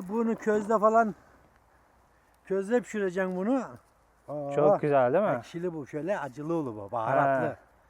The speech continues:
Speaker 1: Biz bunu çok severiz.
Speaker 2: Bunun benzeri şey var mı? Ay, e, zehirlisi, buna benzer.
Speaker 1: Bundan yok. Bunun beyazı var, onu biz, biz yemeyiz.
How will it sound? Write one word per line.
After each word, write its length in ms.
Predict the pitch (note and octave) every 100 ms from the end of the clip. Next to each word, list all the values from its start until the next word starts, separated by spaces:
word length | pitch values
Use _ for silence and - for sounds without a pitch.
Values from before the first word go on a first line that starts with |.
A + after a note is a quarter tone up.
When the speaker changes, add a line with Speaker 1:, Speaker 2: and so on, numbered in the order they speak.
| _ _ _ C3+
Speaker 1:
Biz 200 | C3+ D3+
bunu 140 | G3+
çok 220 | - G3
severiz. 460 | - F3 D#3 B2+ F#2+
Speaker 2:
Bunun 320 | C3+ E3 G3+ - _ _ _ _ _ C#3+
benzeri 680 | D3 D#3 D#3 E3 F3 F#3 - -
şey 280 | - D#3 E3
var 180 | G3+ G#3+
mı? 220 | C3 A#2+ _ _ _
Ay, 160 | C3 C#3+ - _ _ _
e, 320 | C3+ C3 B2+ A#2+ _ B2
zehirlisi, 720 | C3 C#3 C3+ C3+ C3 D#3 C3+
buna 280 | C3+ C#3+ C#3+ - -
benzer. 420 | B2+ B2+ F#3+ A#3
Speaker 1:
Bundan 140 | B3+ B3
yok. 280 | B3 F3 - -
Bunun 360 | A3 C4 A3
beyazı 420 | A3 B3 B3 A#3+ C4
var, 160 | A3+
onu 380 | C4 B3 B3 G3
biz, 200 | A3 F#3
biz 260 | A3 G3 A#3+
yemeyiz. 400 | A#3+ G#3 C3